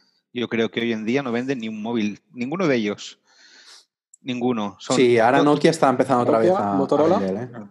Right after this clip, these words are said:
Speaker 3: Nokia, Motorola.
Speaker 1: Pero no tiene, no tiene cuota, no tienen cuotas de mercado.
Speaker 2: No,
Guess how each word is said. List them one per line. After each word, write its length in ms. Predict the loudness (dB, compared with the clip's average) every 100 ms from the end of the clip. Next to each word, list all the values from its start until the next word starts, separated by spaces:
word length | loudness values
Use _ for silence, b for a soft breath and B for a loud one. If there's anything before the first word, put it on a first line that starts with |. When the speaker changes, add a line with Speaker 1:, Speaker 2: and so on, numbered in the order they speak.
| _ -12 -6
Speaker 3:
Nokia, 240 | -2 0
Motorola. 280 | 0 2 4
Speaker 1:
Pero 160 | 6 6
no 120 | 4
tiene, 360 | 4 4 4 4
no 120 | 2
tiene 240 | 2 2
cuota, 280 | 2 0 0
no 100 | 0
tienen 240 | 0 0 0
cuotas 260 | -4 -2
de 80 | -4
mercado. 460 | -4 -2 0 0 0
Speaker 2:
No, 160 | 4